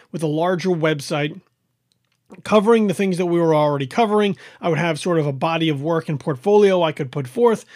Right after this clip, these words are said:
I could show the benefits to bringing us onto the team and so on and so forth. So in reaching out, uh, I, I hit a,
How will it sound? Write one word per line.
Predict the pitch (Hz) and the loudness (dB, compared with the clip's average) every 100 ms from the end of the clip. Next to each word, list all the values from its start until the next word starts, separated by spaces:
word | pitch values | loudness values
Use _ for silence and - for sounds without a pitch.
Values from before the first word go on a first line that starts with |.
| - | -18
I | - 160 | -10 -8
could | |
show | 143 170 | -6 -6
the | 135 | -4
benefits | 127 196 202 - 185 - - - - | -2 0 0 -2 -6 -6 -16 -20 -12
to | 151 | -6
bringing | 156 175 170 165 | -2 0 0 -2
us | 147 - | -4 -6
onto | 160 156 147 | -6 -4 -6
the | 135 | -6
team | 127 262 247 220 - _ - | -2 0 0 -2 -4 _ -6
and | 170 | -4
so | 170 170 | 0 0
on | 160 | 2
and | 147 | 0
so | 156 143 | -4 -6
forth. | - - - - - | -8 -16 -16 -20 -18
So | - 185 | -4 0
in | 170 | 0
reaching | 277 247 240 202 | 0 0 0 0
out, | 175 190 - - - | 0 -2 -6 -20 -16
uh, | - - - _ _ _ _ _ _ _ | -12 -12 -14 _ _ _ _ _ _ _
I, | 202 196 208 | -4 -2 -2
I | |
hit | 170 170 | 0 4
a, | 233 | 4